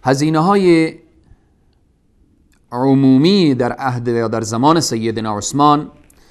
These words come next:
عثمان بن عفان خلیفهٔ مسلمین واضح و مشخص هست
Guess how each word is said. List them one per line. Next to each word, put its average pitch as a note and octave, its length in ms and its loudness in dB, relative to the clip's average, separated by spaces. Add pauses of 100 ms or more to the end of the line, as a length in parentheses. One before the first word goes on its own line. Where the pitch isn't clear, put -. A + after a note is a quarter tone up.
(960)
عثمان A3 360 -4
بن G#3+ 120 -6
عفان D#3+ 560 0
خلیفهٔ C3 540 -2
مسلمین A2 680 -6 (1400)
واضح C3+ 600 2
و D3 120 -4
مشخص A#2+ 600 -8
هست - 760 -18